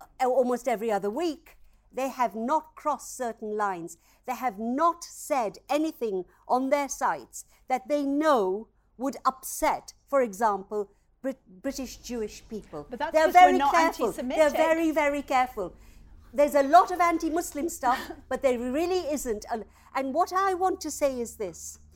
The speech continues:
Speaker 1: that we could not survive as a society if we all became freedom of speech absolutists. Or in the public space, restraint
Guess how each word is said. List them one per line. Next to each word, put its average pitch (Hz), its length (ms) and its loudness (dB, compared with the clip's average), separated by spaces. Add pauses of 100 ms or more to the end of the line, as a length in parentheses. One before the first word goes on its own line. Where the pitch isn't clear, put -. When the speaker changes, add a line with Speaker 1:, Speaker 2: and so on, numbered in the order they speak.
(280)
Speaker 1:
that 277 160 -2
we 320 140 0
could - 340 -8
not 330 300 -4
survive 240 640 -2
as 190 120 -8
a 208 60 -6
society 190 800 -8 (320)
if 269 160 -12
we 277 120 -6
all 285 200 2
became 208 560 -6 (160)
freedom 226 300 -8
of 208 120 -6
speech - 480 -16
absolutists. 202 960 -12 (300)
Or - 180 -4 (100)
in 277 140 -4
the 277 80 2
public 339 540 -6
space, 196 560 -8 (260)
restraint 277 840 -6